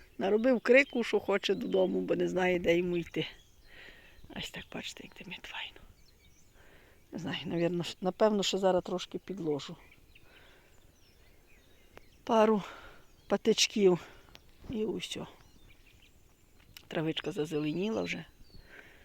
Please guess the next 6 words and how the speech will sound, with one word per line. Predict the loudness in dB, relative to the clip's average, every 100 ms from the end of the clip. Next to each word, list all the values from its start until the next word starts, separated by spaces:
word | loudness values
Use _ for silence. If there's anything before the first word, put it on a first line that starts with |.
| -20 -20
Сніг | -6 0 0
зліз, | 0 0 0 -2 -8
дощі | -6 -2 -2
перейшли, | 0 0 0 2 0 0 -6 -20 -18
травичка | -12 -10 -10 -8
зазеленіла. | -6 -4 -2 -4 -4 -6 -8